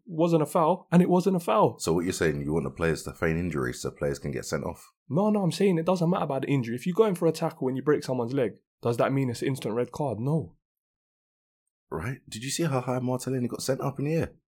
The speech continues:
Speaker 1: That doesn't matter. He jumped.
Speaker 2: And then, and then, what, two yellow cards for Gabriel? And I looked, it wasn't for scuffing the penalty spot. It's because he ran straight up to the referee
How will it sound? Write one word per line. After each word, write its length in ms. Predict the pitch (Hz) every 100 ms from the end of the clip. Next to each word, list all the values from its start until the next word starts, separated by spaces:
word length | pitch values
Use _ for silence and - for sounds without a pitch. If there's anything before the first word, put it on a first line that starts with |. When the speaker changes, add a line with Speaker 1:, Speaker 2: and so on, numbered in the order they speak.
| _ -
Speaker 1:
That 160 | 170
doesn't 240 | 208 165 143
matter. 260 | 165 117
He 100 | 123
jumped. 480 | 135 160 143 - - -
Speaker 2:
And 140 | 92
then, 300 | 113 117 113 -
and 100 | 101
then, 160 | 110 110 -
what, 180 | 98 -
two 140 | 123
yellow 180 | 120 117
cards 280 | 113 113 92
for 80 | 90
Gabriel? 420 | 98 104 107 90
And 120 | 78 85
I 60 |
looked, 280 | 120 - -
it 80 | 78
wasn't 360 | 92 117 90 -
for 80 | 85
scuffing 360 | - 87 85
the 60 | 80
penalty 260 | 92 64 67
spot. 260 | - - - _ -
It's 80 | 67
because 220 | 78 73
he 120 | 73
ran 280 | 71 82 71
straight 320 | - 82 73
up 160 | 73 -
to 80 |
the 80 | -
referee 640 | 71 71 - 67 67 58